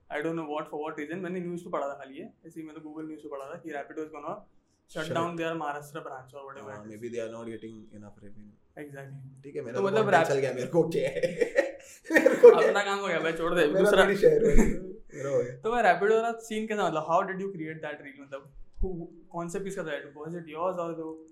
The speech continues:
Speaker 2: No, no, it was mine।
Speaker 1: It was mine।
Speaker 2: अ, हम लोग क्या करते हैं कि जब एक कुछ कॉन्सेप्ट आता है ना, if I am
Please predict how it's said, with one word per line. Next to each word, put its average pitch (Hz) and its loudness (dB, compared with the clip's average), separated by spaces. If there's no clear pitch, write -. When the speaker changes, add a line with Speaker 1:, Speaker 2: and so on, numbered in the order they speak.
Speaker 2:
No, 208 -2
no, 214 0
it 139 -2
was 131 -6
mine। 117 -8
Speaker 1:
It - -14
was 151 -12
mine। 143 -20
Speaker 2:
अ, 113 -8
हम 127 -10
लोग 151 -6
क्या 180 -6
करते 151 -4
हैं - -10
कि 135 -10
जब - -6
एक 131 -8
कुछ 139 -12
कॉन्सेप्ट 110 -10
आता 123 -10
है 151 -10
ना, 190 -10
if 180 -10
I 151 -4
am 143 -10